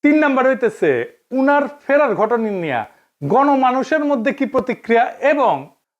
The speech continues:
বাঙ্গু এলিট এস্টাবলিশমেন্ট এবং আওয়ামী লীগের মধ্যে কি প্রতিক্রিয়া। এই তিনটা দিক থেকে দেখলে আপনি বুঝতে পারবেন তারেক রহমানের দেশে ফেরাটা বাংলাদেশের জন্য কি মিন করে, এটার অর্থটা কি।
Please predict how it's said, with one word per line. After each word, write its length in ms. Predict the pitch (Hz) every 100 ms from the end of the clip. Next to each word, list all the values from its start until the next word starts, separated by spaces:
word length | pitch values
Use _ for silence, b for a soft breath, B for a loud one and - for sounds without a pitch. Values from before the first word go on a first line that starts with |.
| -
বাঙ্গু 500 | 185 294 285 254 254
এলিট 340 | 226 220 220
এস্টাবলিশমেন্ট 840 | 220 214 - 202 185 196 190 190 185
এবং 260 | 185 180 -
আওয়ামী 280 | 202 190 165
লীগের 220 | 139 127
মধ্যে 240 | 117 107
কি 140 | - 120
প্রতিক্রিয়া। 540 | 110 - - - - _ _ _ _ _
এই 180 | 240 294
তিনটা 400 | 302 285 277 269
দিক 240 | 220 233
থেকে 180 | 269 254
দেখলে 500 | 196 185 185 151 127 151
আপনি 280 | 190 226
বুঝতে 340 | 208 190 - 262
পারবেন 400 | 233 156 139 131
তারেক 360 | - 220 220
রহমানের 440 | 208 185 208 220 151
দেশে 220 | 147 208
ফেরাটা 400 | 208 180 147 110 B B B -
বাংলাদেশের 600 | 170 233 247 233 226 220
জন্য 220 | 240 240
কি 280 | 240 285 294
মিন 300 | 226 214 220
করে, 260 | 127 95 82 _ _ _ _ -
এটার 180 | 214 269
অর্থটা 460 | 277 277 339 214
কি। 180 | 151 101